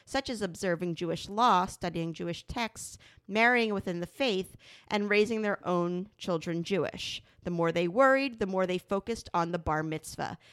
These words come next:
the last religious rite of passage they could control.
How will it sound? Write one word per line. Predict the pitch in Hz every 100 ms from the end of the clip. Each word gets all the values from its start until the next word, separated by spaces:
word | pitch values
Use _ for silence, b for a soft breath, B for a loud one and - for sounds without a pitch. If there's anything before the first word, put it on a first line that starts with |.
| b
the | 185
last | 190 190 170 190 - 240
religious | 226 180 160 180 -
rite | 180 170 165 165 -
of | 180
passage | - 147 - - -
they | 135 143
could | - 139
control. | - - - -